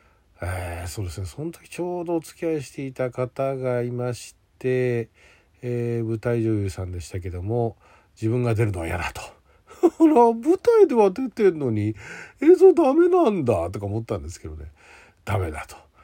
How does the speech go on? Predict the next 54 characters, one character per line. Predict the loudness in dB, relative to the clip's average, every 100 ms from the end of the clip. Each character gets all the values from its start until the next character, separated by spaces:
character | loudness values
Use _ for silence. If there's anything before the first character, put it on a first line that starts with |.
| _ _ _ -8
で、 | -4
ま | -2 -2
あ、 |
そ | 0
の | -4
時 | -4 -6 -6
は |
ね、 | -6 -4
百 | -4 0
歩 | 0
譲 | 0 -4
っ |
て | -4
ね、 | -2 0
あ | 0
の、 | 0 0 0 -2 -4 _ _ _ _ _ -6
え | -2 -2
ー、 |
ハ | -2
ン | -2
ド | 0
パ | 0
ペ | 0
ッ | -8
ト | -10 -12 _ -16
を | -14 -12 -12 -12 -14 -10 -6 -4
ね、 | -4
使 | -4 -6
っ | -6
て | -6
ね、 | -8
ハ | -8
ン | -8
ド | -12
パ | -12
ペ | -14
ッ |
ト、 | -8
ま | -4
あ、 |
ハ | -2
ン | -2
ド | -2
パ | -6
ペ | -6
ッ |
ト | -4
の | -2
話 | -2 -2
も | -4
ち | -8
ょ |
っ |
と、 | -10 -16